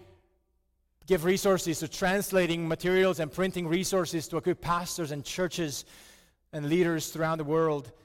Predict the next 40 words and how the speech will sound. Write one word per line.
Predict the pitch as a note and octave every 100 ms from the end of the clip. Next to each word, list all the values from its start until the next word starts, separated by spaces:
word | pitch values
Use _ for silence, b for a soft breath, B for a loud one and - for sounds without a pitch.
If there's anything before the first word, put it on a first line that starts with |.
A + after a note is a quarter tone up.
| b _
Friends, | F#3 F3+ E3 -
through | F3+ -
our | F3 F#3+
generous | C3 G3 G#3 G3+
support | F#3 - F#3 F#3+
of | D#3 C3+
what | E3+ D#3
we | E3
do | B2 E3 F3
with | D#3+ D#3+ E3 -
even | F#3+ F#3 G3
our | E3+
physical | D3 - F3 D#3 E3+ E3
resources, | D3+ E3 D#3+ D3 D#3+
our | E3+ D#3 D3+
money, | D#3 D#3+ D3 D3+ b b b
we | D#3 F#3+
actually | D#3+ G#3 - F#3+ E3+
contribute | F3 D#3 - F#3+ F#3 D3+ C#3 - b b _
to | D#3
the |
spread | D#3+ - F#3+ F#3+ F#3+
of | F#3+ F3
the | D#3+
knowledge | D#3 D#3+ E3+ E3 C#3+ D#3
of |
the | D3
Lord | C#3+ D#3 E3+
in | D#3 D#3+
all | D#3+ E3 E3
the | D#3+ D#3
earth, | D3 C#3+
so | - - G#3 G#3+ G#3+
that | F#3+ F#3+ D#3
the | G3
nations | F3+ F#3 F3+ - F3+ -
will | D#3+ E3+ F3+
inquire | D#3 - - D3 D3 C3
of | C#3 B2 -
him. | B2 A#2+